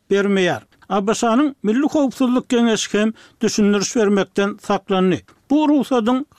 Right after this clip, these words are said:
haýsy uzaklyga ýetýän ýaraklaryň ulanylmagyna ýol açjakdygy badawat belli bolmady. Biden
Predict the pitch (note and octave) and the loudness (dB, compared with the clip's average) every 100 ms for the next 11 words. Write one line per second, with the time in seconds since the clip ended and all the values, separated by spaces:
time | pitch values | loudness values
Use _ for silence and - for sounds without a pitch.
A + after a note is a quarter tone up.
0 | - A3 G3 E4 D4 C#4+ - C4+ B3 B3 | -2 0 -2 -4 -2 -2 -2 -2 0 0
1 | A#3 - A3+ B3 A3 F3+ G#3 A3 A3+ G#3+ | -2 0 0 0 -4 -2 0 0 0 0
2 | G#3+ A#3+ A#3+ G#3+ A3 G#3+ G#3+ G3+ G3+ G3 | 0 -2 -4 -2 0 0 0 0 0 0
3 | A3 - _ - G#3 D4 C#4+ - C4 G#3+ | -2 -4 _ -2 0 2 0 0 -4 -4
4 | - A3 A3+ - G#3 G#3 F#3+ G3 G3+ G#3 | -2 -2 -2 -4 -2 0 0 0 0 -4
5 | _ G3+ F#3+ G3 G3+ G3 F3+ C3+ - _ | _ -2 2 0 2 0 -2 -4 -12 _
6 | _ A3+ D#4 D4+ C4+ | _ 0 0 0 0